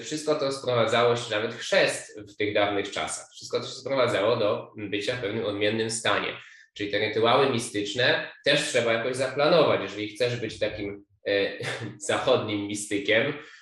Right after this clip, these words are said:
nowoczesnym, to też musisz zaplanować sobie sesje medytacyjne, sesje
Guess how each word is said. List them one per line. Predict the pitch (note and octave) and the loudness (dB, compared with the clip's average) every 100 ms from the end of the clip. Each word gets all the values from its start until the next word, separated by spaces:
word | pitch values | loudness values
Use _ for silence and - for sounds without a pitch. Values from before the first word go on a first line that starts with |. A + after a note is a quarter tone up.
| _ | _
nowoczesnym, | G#2+ G#2 G#2+ G2 F#2 - A#2+ C3+ | -2 0 0 0 -2 0 2 2
to | - | 0
też | - A#2 | 0 0
musisz | A2+ B2+ | -4 -4
zaplanować | A#2 A2+ A2+ A2+ F3+ B2 A2 | -2 0 2 2 4 2 0
sobie | G#2 G2 | -2 -2
sesje | G#2+ G2+ - F#2+ | 0 0 0 -2
medytacyjne, | F#2+ G2 F#2+ - A2+ A#2 E2+ | -2 -4 -6 2 4 4 0
sesje | - F#2+ - F#2+ F2 | -4 -6 -2 -2 -2